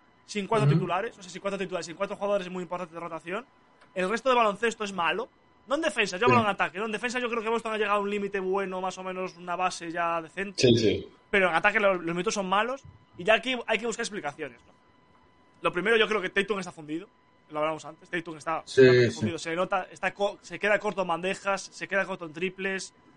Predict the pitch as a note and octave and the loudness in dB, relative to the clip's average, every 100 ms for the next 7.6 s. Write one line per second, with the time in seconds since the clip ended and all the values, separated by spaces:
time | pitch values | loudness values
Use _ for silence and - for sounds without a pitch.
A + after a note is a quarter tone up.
0 | _ - F#3 G#3 G#3 G3+ G3+ F#3+ F3+ F3 | _ -12 -6 2 2 2 -2 0 -2 -2
1 | D#3+ D3+ G#3 F3+ F#3+ G#3 G3 G3+ G3 - | -10 -2 -2 0 0 2 2 2 -2 -6
2 | F#3 E3+ E3+ D#3+ D#3 D3+ - _ _ _ | -10 -6 -4 -4 -4 -6 -10 _ _ _
3 | _ - A3 A3 G#3+ - G#3 A3 - _ | _ 0 4 6 6 4 0 0 -4 _
4 | - - A3+ A3+ F#3+ A3 A3 A#3 A3+ E3+ | -20 -6 -2 2 4 4 2 -2 -2 -4
5 | G3 G3+ G3 G3+ G3+ F#3+ E3 F3+ F#3 G3+ | -2 -2 0 0 0 0 -2 -4 -4 -14
6 | _ _ - D3 - _ _ G3 F#3+ F#3 | _ _ -8 -8 -8 _ _ -8 -6 -8
7 | E3+ E3+ F#3 _ _ F3 | -10 -16 -20 _ _ -12